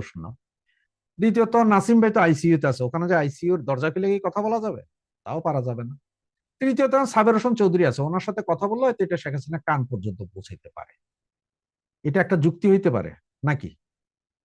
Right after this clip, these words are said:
ভুল হইলে আপনারা কমেন্টসে লিখে দিয়েন যে না ভাই আপনার এই কথা ঠিক না। এবং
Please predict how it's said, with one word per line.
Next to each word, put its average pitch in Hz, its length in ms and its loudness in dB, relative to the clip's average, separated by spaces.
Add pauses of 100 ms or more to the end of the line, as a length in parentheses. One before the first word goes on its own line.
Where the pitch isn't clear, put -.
(100)
ভুল 156 200 4
হইলে 233 240 6
আপনারা 277 320 2
কমেন্টসে 220 380 4
লিখে 175 220 2
দিয়েন 160 200 2
যে 143 140 0
না 143 120 -2
ভাই 151 160 0
আপনার 120 240 -8
এই - 100 -14
কথা 110 140 -8 (360)
ঠিক 113 120 -4 (100)
না। 76 60 -20 (1400)
এবং 185 200 2